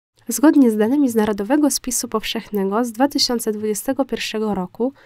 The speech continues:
opublikowanymi przez Główny Urząd Statystyczny, język polski jest dominującym językiem kontaktów domowych w Polsce, używanym przez trzydzieści siedem milionów osiemset sześćdziesiąt osiem tysięcy sześćset osiemnaście osób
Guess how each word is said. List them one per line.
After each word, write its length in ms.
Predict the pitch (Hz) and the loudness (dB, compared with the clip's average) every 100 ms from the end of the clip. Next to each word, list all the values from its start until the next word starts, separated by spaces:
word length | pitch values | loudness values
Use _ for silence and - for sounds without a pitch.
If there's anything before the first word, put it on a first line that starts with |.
| _ - | _ -6
opublikowanymi 840 | 247 240 226 226 220 220 254 269 | -4 -2 -4 -4 -2 0 2 2
przez 260 | 208 - 202 | 0 -4 -4
Główny 380 | 220 302 311 240 | 0 4 4 4
Urząd 340 | 220 220 208 | 0 -2 -4
Statystyczny, 800 | - 214 - 214 - 185 - 240 | -4 -10 -10 -12 -6 -4 -2 0
język 440 | 240 277 285 233 - | 2 2 2 0 -4
polski 460 | - 190 - - | -6 -4 -4 -2
jest 200 | 254 208 | 0 2
dominującym 760 | 233 330 294 240 220 226 - 214 | 6 8 8 4 2 0 -4 -2
językiem 400 | 208 208 214 208 | 0 -2 -2 -4
kontaktów 540 | - 190 190 - 208 | -6 -8 -8 -10 -12
domowych 440 | 196 185 180 185 - | -6 -6 -6 -10 -12
w 80 | - | -12
Polsce, 480 | 175 165 - - - _ _ _ _ _ - _ _ - | -12 -10 -12 -14 -20 _ _ _ _ _ -20 _ _ -4
używanym 540 | 269 285 226 190 190 233 | 2 4 6 4 4 -2
przez 240 | - 208 | -4 -4
trzydzieści 480 | - - 240 - 240 | -4 -4 -4 -2 -4
siedem 320 | - 220 208 | -2 -2 0
milionów 500 | 202 190 190 240 - | 0 0 -2 -4 -2
osiemset 520 | 262 285 302 277 262 - | -2 0 0 0 -4 -4
sześćdziesiąt 500 | - 214 - 202 - | -2 -2 -2 -6 -6
osiem 300 | 202 - 190 | -4 -4 -6
tysięcy 520 | - - 277 277 214 | -4 2 2 2 -2
sześćset 400 | - 320 - 220 | 2 2 2 -2
osiemnaście 640 | 208 - 196 190 - 190 | -2 -2 -4 -4 -6 -6
osób 280 | 180 - - | -6 -8 -10